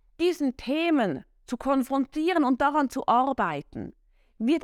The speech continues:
automatisch Stück für Stück unser Meisterwerk, unsere Seele zum Ausdruck kommen. Denn wir werden dann auf unseren Seelenweg gehen. Und unser Seelenweg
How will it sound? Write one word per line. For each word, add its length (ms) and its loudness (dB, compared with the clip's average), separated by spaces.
automatisch 1160 0
Stück 460 -4
für 300 -4
Stück 420 -4
unser 280 0
Meisterwerk, 680 0
unsere 300 -4
Seele 720 -2
zum 160 -4
Ausdruck 600 -4
kommen. 420 -8
Denn 160 2
wir 200 0
werden 400 4
dann 340 2
auf 160 -4
unseren 360 0
Seelenweg 720 -2
gehen. 400 -6
Und 120 -4
unser 260 0
Seelenweg 800 0